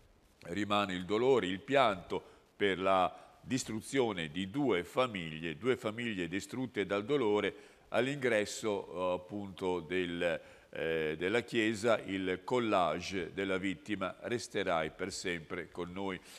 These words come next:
E vediamo qui le foto significative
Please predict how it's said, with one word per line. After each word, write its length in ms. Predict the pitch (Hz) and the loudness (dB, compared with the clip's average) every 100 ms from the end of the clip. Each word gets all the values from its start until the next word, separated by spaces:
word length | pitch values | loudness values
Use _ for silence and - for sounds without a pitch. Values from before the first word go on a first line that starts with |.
| - | -16
E 80 | 92 | -8
vediamo 440 | 107 110 104 104 | -4 0 0 -2
qui 420 | 92 101 95 87 - | -8 -4 -2 -4 -4
le 120 | 98 | -4
foto 380 | - 85 80 85 | -2 -4 -4 -8
significative 1040 | - 104 101 98 101 - 92 120 107 90 | -8 -10 -10 -8 -8 -4 -4 -2 0 -2